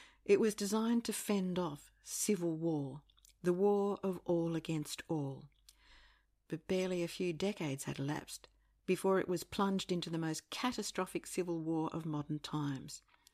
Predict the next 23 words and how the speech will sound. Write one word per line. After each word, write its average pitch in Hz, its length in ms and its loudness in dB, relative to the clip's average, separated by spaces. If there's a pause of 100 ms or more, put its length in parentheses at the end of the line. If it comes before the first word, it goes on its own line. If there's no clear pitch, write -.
(420)
As 214 140 0
I 220 60 0
have 202 180 -4
said, 147 400 0 (880)
the 202 60 0
sacrifice 202 800 0
of 185 140 0
its - 160 -4
chance 190 400 -2
of 156 80 -6
democracy 165 560 -2
for 135 160 -2
the 156 80 -6
sake 147 300 -2
of 120 80 -8
security 170 760 -2
in 156 140 -2
defence 147 600 -2 (360)
made 202 360 2
sense - 440 2
in 139 300 0
seventeen 143 560 2
eighty-seven, 156 720 -2